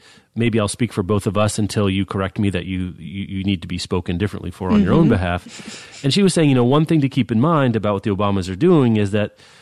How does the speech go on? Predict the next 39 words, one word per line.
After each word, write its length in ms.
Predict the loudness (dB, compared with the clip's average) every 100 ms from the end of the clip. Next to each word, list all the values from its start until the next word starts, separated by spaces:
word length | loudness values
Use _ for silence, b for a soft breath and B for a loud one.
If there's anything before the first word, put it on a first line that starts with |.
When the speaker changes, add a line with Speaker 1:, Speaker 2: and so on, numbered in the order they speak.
| b b _ -8
Speaker 1:
they've 360 | 0 2 2
got 240 | 2 2 2
a 40 |
larger 440 | 2 2 2 0
legacy 760 | 2 0 0 -4 -4 -4 -4 -8 -12 -8
social 340 | -4 -2 0
responsibility 800 | -2 -2 -2 -2 -2 -2 -2 -4
to 60 | -2
think 220 | 0 0
about 320 | 0 -2 -4
when 120 | -6
they 80 | -6
choose 260 | -6 -6 -6
their 120 | -6
projects 540 | -2 0 0 -4 -4
and 100 | -6
what 120 | -4
it 100 | -2
is, 240 | 2 2 2
and 100 | 0
maybe 280 | 0 2 2
asking 240 | 0 0
them 60 | 0
to 60 | 2
do 60 |
a 40 | 2
more 200 | 0 0
freewheeling 560 | 0 0 2 0 -2
thing 380 | -2 -2 0 -2
where 240 | -2 -2
they're 320 | -2 -2 -2 -4
a 20 |
little 260 | -4 -2 -2
more 200 | -4 0
loose 260 | 2 2
and 100 | 0
off 140 | -4 -6
the 80 | -2
cuff 380 | 0 2 -2